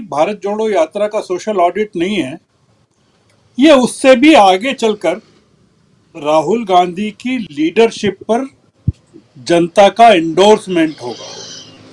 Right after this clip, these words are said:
देश की जनता उनकी लीडरशिप को कितना endorse कर रही है, क्योंकि इस चुनाव को राहुल गांधी front से lead कर रहे हैं।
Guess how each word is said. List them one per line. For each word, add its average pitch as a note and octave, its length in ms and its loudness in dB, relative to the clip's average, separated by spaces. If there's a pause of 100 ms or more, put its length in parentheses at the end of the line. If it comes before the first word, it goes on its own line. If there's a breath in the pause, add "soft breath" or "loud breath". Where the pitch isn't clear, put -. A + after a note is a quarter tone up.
(2000)
देश F#3 360 2
की D#4 180 0
जनता A3+ 400 -2
उनकी B3+ 440 -4
लीडरशिप G#3+ 640 -4
को A3+ 120 0 (120)
कितना A3 400 0
endorse F#3+ 580 0
कर F3+ 180 0
रही E3+ 240 -4
है, E3+ 180 -4
क्योंकि G3 640 -6
इस G#3+ 260 -4
चुनाव F3 480 4
को A#2+ 220 -6 (1600)
राहुल E3+ 420 6
गांधी B3 380 4
front A#3+ 420 -2
से C4+ 200 -4
lead A3 340 -4
कर C#3+ 200 -4
रहे A#2+ 180 -12
हैं। G#2+ 200 -18